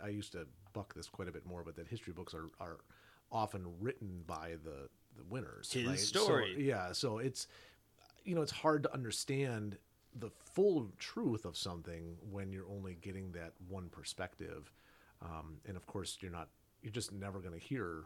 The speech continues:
Speaker 1: anything else. That's just history in and of itself.
Speaker 2: So
Speaker 1: You
Speaker 2: then
Speaker 1: know.
Speaker 2: if I'm there with the opportunity to let them hear something else and maybe start thinking,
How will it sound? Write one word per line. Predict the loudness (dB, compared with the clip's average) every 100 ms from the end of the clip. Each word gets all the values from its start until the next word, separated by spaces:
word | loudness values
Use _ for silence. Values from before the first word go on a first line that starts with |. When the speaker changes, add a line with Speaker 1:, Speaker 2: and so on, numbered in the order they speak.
| -10 -20 -14 -8
Speaker 1:
anything | -6 -6 -6
else. | -6 -6 -8 -8 -10 _ -20 -20 -16
That's | -14 -14 -18 _ -12
just | -6 -4 -6 -10
history | -8 -4 -4 -4 -6
in | -4
and | -6
of | -6
itself. | -8 -4 -2 -2 -8 -16 -20 -20 -20 -20 -20 -20 -14
Speaker 2:
So | -6 -2
Speaker 1:
You |
Speaker 2:
then | 0 0
Speaker 1:
know. |
Speaker 2:
if | 0 4
I'm | 4 6
there | 4
with | 4
the | 8 10
opportunity | 8 6 -2 0 0
to | -2
let | -2 -2 -2
them | -6
hear | 0 0 2
something | -2 -4 -6
else | -6 -4 -4
and | -2
maybe | -2 -4 -4
start | -4 -4 -4
thinking, | -6 -8 -10